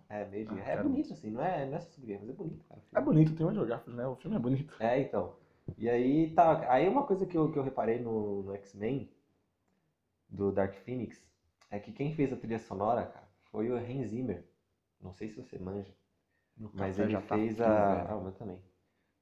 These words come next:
Speaker 1: Ele fez a trilha também do Espetacular Homem-Aranha dois.
Speaker 2: Hum,
Speaker 1: Só
Speaker 2: aí.
Speaker 1: pra, só pra situar. E aí, mano, ele faz trilha de,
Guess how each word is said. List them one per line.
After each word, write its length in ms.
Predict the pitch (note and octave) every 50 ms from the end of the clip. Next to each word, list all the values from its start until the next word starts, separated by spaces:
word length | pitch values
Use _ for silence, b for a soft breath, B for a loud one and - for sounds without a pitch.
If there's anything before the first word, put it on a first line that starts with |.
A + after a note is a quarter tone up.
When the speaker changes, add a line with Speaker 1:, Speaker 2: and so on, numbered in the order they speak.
| -
Speaker 1:
Ele 160 | G2 G2 G#2
fez 260 | G2+ - G#2+ G#2+ A2 A#2+
a 60 | A#2+
trilha 280 | - - A2+ A#2 A#2+ A#2+
também 280 | B2+ B2 A2 A#2 A#2+ A#2+
do 260 | C#3+ D3 D3+ D#3 D3+
Espetacular 460 | D3+ - - C3+ - C#3+ C#3 C#3 C3+ C#3+
Homem-Aranha 260 | C#3+ C#3 C3 C3+ A#2
dois. 340 | A#2 A#2 A#2+ A#2+ - - _ _ _ _ _ _ -
Speaker 2:
Hum, 120 | F3+ - - - - _ _ _ _ _ _ _ _
Speaker 1:
Só 120 | - A2+ A2
Speaker 2:
aí. 80 | G#2 G#2
Speaker 1:
pra, 340 | C3 C3 B2+ - B B B B B _
só 160 | - C3 B2+
pra 360 | C3 D3+ D3+ D3+ D#3 D3+ D3
situar. 440 | D3+ - - - E3 D3 B2 A#2 G#2
E 40 | G2+
aí, 320 | G2+ A2 C#3 - - F3+
mano, 180 | F#3 F3 B2 G#2
ele 140 | G#2 G#2+
faz 200 | - - C3+ -
trilha 220 | - C#3 C#3 C#3+ C#3
de, 300 | C#3 C#3 C3 A2+ -